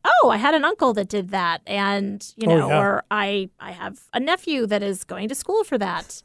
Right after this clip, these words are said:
Speaker 2: <laughs> It runs counter to what people oftentimes think with specificity.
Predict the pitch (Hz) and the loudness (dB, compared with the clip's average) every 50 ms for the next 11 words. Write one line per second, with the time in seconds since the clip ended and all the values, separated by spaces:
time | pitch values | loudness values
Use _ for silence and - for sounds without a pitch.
0 | _ - 190 - - 170 - - _ _ _ _ _ - - - - 185 156 165 | _ 0 2 4 4 2 0 -2 _ _ _ _ _ -20 -4 0 2 4 6 6
1 | 190 233 247 233 - - - - 185 190 196 196 170 147 - - 151 147 143 - | 6 6 6 4 0 -2 2 4 6 6 6 6 4 2 2 0 0 0 0 0
2 | 156 143 - 143 143 143 143 - 160 139 - 147 135 127 - - - 143 131 - | 0 2 4 4 4 4 2 2 -2 -2 -2 -4 -6 -6 -4 -2 -2 -2 -2 -2
3 | 147 131 - - - 143 131 - 151 - - 143 - - 147 135 120 - | -4 -6 -4 -4 -4 -4 -4 -4 -4 -4 -4 -4 -4 -4 -6 -10 -12 -16